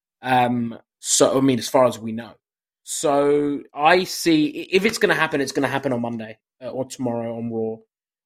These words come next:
Because, uh, there is nothing for Seth right now, and I suspect that's where it will go. But you look at what thing, like, kind of what's been teased for Raw,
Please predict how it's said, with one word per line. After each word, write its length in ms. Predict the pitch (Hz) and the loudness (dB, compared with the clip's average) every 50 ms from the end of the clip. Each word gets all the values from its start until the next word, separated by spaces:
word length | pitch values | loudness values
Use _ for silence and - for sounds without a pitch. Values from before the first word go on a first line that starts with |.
| _ _ - | _ _ -8
Because, 340 | - - 170 151 131 123 | 0 4 4 4 4 2
uh, 240 | - - 151 147 147 143 | 0 0 0 0 -2 -4
there 240 | 147 139 160 156 156 | 0 2 2 2 2
is 120 | 165 156 - | 0 -2 0
nothing 380 | 151 151 147 143 - 147 131 | 0 0 0 0 -2 -4 -6
for 120 | - - 131 | -6 -8 -10
Seth 520 | - - - 180 156 - - - - _ _ _ _ 123 | -6 -2 0 0 0 -2 -6 -14 -20 _ _ _ _ 0
right 240 | 135 127 117 107 | 0 0 0 0
now, 360 | 123 135 131 135 151 165 156 127 | -2 -2 0 2 2 2 2 0
and 100 | 113 113 | -2 -6
I 100 | 117 117 | -12 -14
suspect 480 | - - 123 - - - 127 123 _ - | -14 -14 -16 -16 -14 -14 -14 -16 _ -20
that's 160 | 127 127 - _ | -20 -20 -20 _
where 140 | 127 123 123 | -14 -12 -10
it 80 | 120 | -10
will 140 | 120 117 110 - | -10 -12 -10 -2
go. 280 | 143 143 147 139 127 | 2 4 6 6 4
But 260 | 113 113 135 123 - _ _ _ _ _ _ _ - | 2 0 -4 -4 -6 _ _ _ _ _ _ _ -6
you 140 | 139 156 | -4 0
look 280 | 160 170 185 180 - - | 2 2 2 0 0 2
at 220 | 185 160 147 - - _ _ _ _ _ _ 123 | 2 2 2 2 -2 _ _ _ _ _ _ -6
what 300 | 123 135 143 143 - - - _ _ _ _ _ _ - | 2 4 4 4 4 0 -8 _ _ _ _ _ _ -4
thing, 320 | 160 147 147 139 135 131 - | -2 0 2 2 0 0 0
like, 240 | 131 139 131 131 - | 0 0 0 -2 -4
kind 200 | - 156 143 139 | -2 -2 0 0
of 120 | 131 123 - _ | -2 -6 -10 _
what's 320 | 131 127 135 151 139 - | -8 -2 0 0 0 0
been 160 | - 143 135 127 | -4 -4 -4 -4
teased 380 | 127 - 151 147 135 139 - | -2 -2 0 0 -2 -2 -6
for 120 | - 127 123 | -12 -8 -4
Raw, 360 | 120 131 139 135 113 104 | 0 2 2 2 2 0